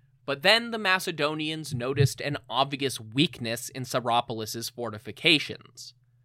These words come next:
In the winter, snowfall in the lower elevations of the Tian Shan Mountains created enough water to fill a stream that ran through the city. But it was midsummer, and the gaps in the wall that let the stream in were just high enough to crawl under.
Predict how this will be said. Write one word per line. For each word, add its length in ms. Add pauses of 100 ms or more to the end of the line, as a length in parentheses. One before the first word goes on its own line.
(800)
In 200
the 100
winter, 640
snowfall 840
in 120
the 100
lower 480
elevations 720
of 140
the 80
Tian 420
Shan 420
Mountains 720 (340)
created 560
enough 500
water 360
to 140
fill 280
a 60
stream 580
that 180
ran 280
through 200
the 100
city. 460 (340)
But 120
it 80
was 180
midsummer, 920
and 220
the 60
gaps 480
in 140
the 60
wall 340
that 180
let 200
the 80
stream 420
in 320
were 140
just 480
high 240
enough 340
to 80
crawl 520
under. 460